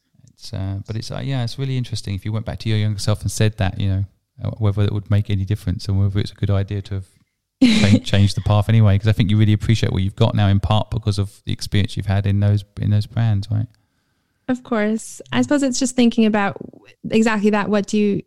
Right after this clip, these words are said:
Speaker 2: intend to get out of a workplace or out of a university or out of a,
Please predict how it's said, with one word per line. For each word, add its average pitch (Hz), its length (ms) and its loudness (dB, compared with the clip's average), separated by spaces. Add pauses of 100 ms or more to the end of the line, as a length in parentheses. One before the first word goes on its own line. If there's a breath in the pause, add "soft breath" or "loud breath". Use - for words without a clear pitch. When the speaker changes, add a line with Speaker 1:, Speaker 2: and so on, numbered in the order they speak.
Speaker 2:
intend 202 440 2
to 202 60 -4
get 202 140 -2
out 202 140 0
of 196 80 -2
a 196 60 0
workplace 196 580 -2
or 196 140 0
out 196 140 0
of 196 120 0
a 196 100 2
university 196 760 0
or 202 80 -2
out 202 140 -2
of 196 140 -2
a, 190 220 0